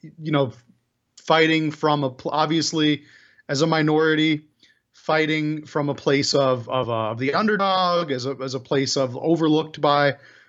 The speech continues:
and, uh, overlooked and taken advantage of by society, uh, and, and he's trying to almost regain power back for himself. Uh, Clubber Lang is like that, but, but,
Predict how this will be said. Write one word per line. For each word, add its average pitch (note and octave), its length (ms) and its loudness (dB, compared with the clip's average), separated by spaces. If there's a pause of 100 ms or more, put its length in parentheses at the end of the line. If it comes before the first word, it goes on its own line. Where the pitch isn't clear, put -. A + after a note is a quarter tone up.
and, C#3 160 -4
uh, C#3+ 200 2
overlooked G#3+ 560 2
and D3+ 180 -4
taken E3+ 260 0
advantage D3+ 480 0
of C3+ 180 0
by C3 140 -2
society, D#3 760 0 (480)
uh, B2 300 -2
and, B2 240 -8
and C3+ 120 -6
he's C#3 120 -2
trying F3 280 2
to D3 340 0
almost D3+ 360 0
regain D#3+ 560 2
power C#3 640 0 (320)
back C#3+ 300 0
for C#3 160 -2
himself. A#2 680 -4 (680)
Uh, B2+ 260 -2
Clubber F3 380 0
Lang D#3 500 0
is C3 160 -8
like C#3+ 220 -2
that, D3 420 -2
but, C3+ 260 -8
but, B2+ 180 -10